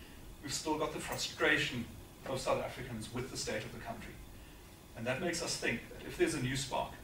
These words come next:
there will be a new explosion. We are, we are really expecting that to happen. I think it's almost unavoidable. So, okay. So this is the scene setter. South Africans aren't really happy with the way things are going. Why? You know, what's, what's, what's wrong? What's, what's going wrong?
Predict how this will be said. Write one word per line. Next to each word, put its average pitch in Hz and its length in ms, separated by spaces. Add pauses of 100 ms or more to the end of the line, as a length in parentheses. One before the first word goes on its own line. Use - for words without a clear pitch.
(140)
there 117 120
will 123 100
be 127 140
a 120 40
new 117 140
explosion. - 480 (500)
We 117 80
are, 110 140 (140)
we 120 60
are 110 60 (480)
really 123 200
expecting - 420
that 107 120
to 117 80
happen. - 200 (340)
I - 80
think 120 120
it's - 120
almost 107 240
unavoidable. - 480 (1400)
So, 117 80
okay. - 200 (720)
So 123 200
this - 160
is - 120
the 147 80
scene 139 260
setter. - 320
South - 180
Africans 120 380
aren't 120 200
really 117 140
happy 117 260
with 110 140
the 107 100
way - 160
things 120 140
are 110 100
going. - 280 (920)
Why? - 220 (360)
You - 60
know, - 80
what's, - 380
what's, 71 280
what's - 180
wrong? 62 120 (220)
What's, - 180
what's - 180
going 104 280
wrong? - 100